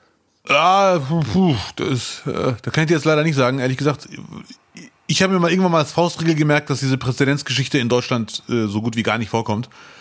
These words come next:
Aber natürlich, wenn, äh, wird dir wahrscheinlich jeder Anwalt empfehlen, dagegen vorzugehen.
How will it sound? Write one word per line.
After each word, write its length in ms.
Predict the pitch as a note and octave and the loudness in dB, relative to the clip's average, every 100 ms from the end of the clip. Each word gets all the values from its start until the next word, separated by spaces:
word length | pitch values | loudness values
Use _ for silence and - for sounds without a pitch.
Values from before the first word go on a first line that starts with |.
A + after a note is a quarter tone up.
| - | -6
Aber 220 | B2+ C3 | 0 0
natürlich, 500 | B2 C#3 E3 G3 - - - _ _ | 0 0 2 2 -2 -14 -20 _ _
wenn, 200 | - C#3 | -4 -2
äh, 520 | D3+ D3 C#3 C3+ C3 B2 - | 0 0 2 2 -2 -6 -12
wird 340 | B2+ B2 C3+ | -4 0 2
dir 120 | C3+ A#2+ | 2 0
wahrscheinlich 280 | C3 A#2+ | 0 0
jeder 200 | A#2 C3+ | 0 2
Anwalt 460 | A#2 C#3 A#2 G2 - _ | 0 0 0 -2 -8 _
empfehlen, 440 | A#2 A2 B2+ B2 A2 | -4 -2 0 2 2
dagegen 280 | G#2 A2 G2+ | 0 -2 -2
vorzugehen. 600 | A#2+ - G#2+ F#2+ A#2+ | -2 -2 -4 -2 -2